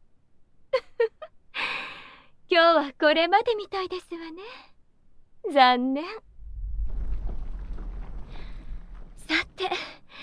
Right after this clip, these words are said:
どうやって言い訳しようかしら。<laughs> 大丈夫ですわ。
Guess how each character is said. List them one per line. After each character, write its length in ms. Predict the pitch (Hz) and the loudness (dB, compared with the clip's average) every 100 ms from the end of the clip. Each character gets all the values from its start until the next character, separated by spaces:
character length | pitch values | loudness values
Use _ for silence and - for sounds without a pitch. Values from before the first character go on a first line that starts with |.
| - - - | -18 -8 2
ど 280 | 269 269 | 6 6
う 60 | 320 | 6
や 100 | 466 | 0
っ 40 | - | -4
て 140 | 381 | -6
言 140 | 349 | -4
い 40 | 349 | -4
訳 240 | 359 381 | -6 -8
し 180 | - 349 | -6 -4
よ 120 | 370 | -4
う 40 | 403 | -4
か 120 | 392 | -10
し 180 | - 311 | -10 -8
ら。 100 | 311 - - - _ _ _ _ _ _ - - - - - | -8 -8 -12 -16 _ _ _ _ _ _ -20 -20 -20 -18 -14
<laughs> 1200 | - - 381 - 453 - 807 784 - - - - | -12 -8 -8 -6 -6 -2 -2 -4 -8 -12 -10 0
大 260 | 311 320 330 | 4 4 2
丈 120 | 381 | 0
夫 140 | 359 | -2
で 100 | 330 | -6
す 160 | 311 | -8
わ。 80 | - | -12